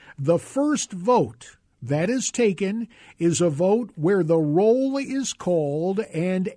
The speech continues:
every member stands up and shouts their preference. It is no secret ballot. And something else, when you check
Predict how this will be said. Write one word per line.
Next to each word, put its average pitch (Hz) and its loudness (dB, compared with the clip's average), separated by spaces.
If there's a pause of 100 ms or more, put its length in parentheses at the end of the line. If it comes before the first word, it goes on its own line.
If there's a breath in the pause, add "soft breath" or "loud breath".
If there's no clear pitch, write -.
every 247 -4
member 233 -4
stands 226 -4
up 202 -4 (500 soft breath)
and 170 -2
shouts 247 -4 (100)
their 233 2
preference. 165 -4
It 190 0
is 196 -4
no 254 2
secret 226 -4
ballot. 220 -4 (1400 soft breath)
And 165 0
something 254 -2
else, 160 -6
when 143 -2
you 147 -2
check 285 -6